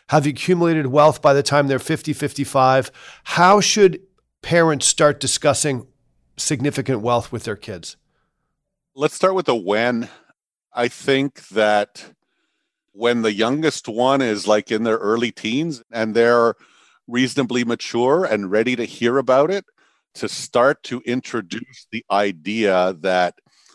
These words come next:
Speaker 2: there's gonna be some topics we're gonna be talking about for the next few years as we prepare,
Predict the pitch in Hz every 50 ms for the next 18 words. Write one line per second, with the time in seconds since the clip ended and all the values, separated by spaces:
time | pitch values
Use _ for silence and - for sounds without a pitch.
0 | _ _ _ _ _ _ _ - 110 113 110 104 - - 123 120 120 120 101 -
1 | - 110 110 110 110 107 107 107 - - - - 110 101 98 - - - 113 113
2 | 120 - - 131 - - - 110 92 107 107 95 104 95 - - 107 110 - -
3 | 135 123 113 117 110 - - 110 87 95 92 98 104 - - - - - 107 104
4 | 98 95 92 87 92 101 101 101 113 135 151 143 - - - 104 104 98 - 95
5 | 98 110 110 - _ - - 117 - _ - 131 123 107 95 90 92 107 127